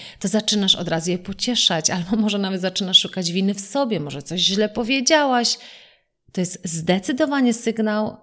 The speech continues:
że jeżeli właśnie czujesz się odpowiedzialny za to, jak inni się czują, być może nawet przez to, co ty powiedziałeś,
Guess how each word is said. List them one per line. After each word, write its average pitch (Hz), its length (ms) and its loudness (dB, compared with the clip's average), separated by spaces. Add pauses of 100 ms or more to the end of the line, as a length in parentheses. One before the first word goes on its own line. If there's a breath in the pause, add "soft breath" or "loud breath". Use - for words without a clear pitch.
(120)
że 170 180 -2
jeżeli 196 380 2
właśnie 190 540 0
czujesz 190 280 2
się - 140 0
odpowiedzialny 220 1040 2
za 202 180 -2
to, 190 160 -4
jak 175 340 -4
inni 320 380 4
się 131 140 -4
czują, 143 440 -6 (320 loud breath)
być - 220 0
może 180 260 -2
nawet 247 300 2
przez - 220 -4
to, 220 120 -4
co 220 120 -2
ty 285 160 -2
powiedziałeś, 165 760 -2